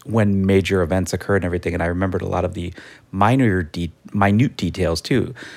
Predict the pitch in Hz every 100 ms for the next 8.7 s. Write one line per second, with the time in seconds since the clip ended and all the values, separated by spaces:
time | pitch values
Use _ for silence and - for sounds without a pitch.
0 | - - - - - - _ - 117 104
1 | 117 160 190 - 190 180 156 139 110 120
2 | 113 110 - 175 - - _ _ - 104
3 | 104 110 107 101 90 - - - - -
4 | - - - 117 110 107 104 87 95 98
5 | 92 95 92 - 104 104 82 85 85 78
6 | 90 - - 101 90 87 85 85 82 -
7 | 92 87 85 80 87 85 85 - 92 82
8 | 82 90 85 82 85 90 85